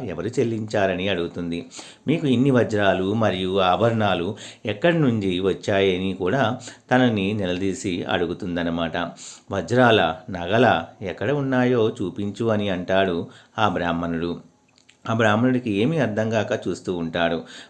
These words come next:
భార్య తన ముందు ఉన్న మూటను విప్పగానే అందులోంచి విలువైన ఆభరణాలు బయటపడటంతో బ్రాహ్మణుడు కూడా ఆశ్చర్యపోయి అలాగా చూస్తూ ఉంటాడనమాట. అప్పుడు అతను తన భార్యకు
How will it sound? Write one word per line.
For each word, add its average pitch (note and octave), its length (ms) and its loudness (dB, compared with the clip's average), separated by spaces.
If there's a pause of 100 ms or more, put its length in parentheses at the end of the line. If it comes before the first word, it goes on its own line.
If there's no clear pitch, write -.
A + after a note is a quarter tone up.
భార్య G#2 340 4
తన G#2 180 0
ముందు G2 300 0
ఉన్న G#2 260 0
మూటను G#2 640 0 (240)
విప్పగానే A2+ 640 2
అందులోంచి F#2+ 800 -2
విలువైన F#2+ 600 0
ఆభరణాలు F#2+ 800 -2
బయటపడటంతో F#2+ 880 -2 (360)
బ్రాహ్మణుడు B2 580 4
కూడా F#2 580 2
ఆశ్చర్యపోయి F#2 1000 -2 (280)
అలాగా G#2+ 720 4
చూస్తూ F2+ 540 -2 (260)
ఉంటాడనమాట. E2+ 720 0 (960)
అప్పుడు D3 400 4
అతను F#2+ 520 2
తన G2 100 0
భార్యకు F2 720 2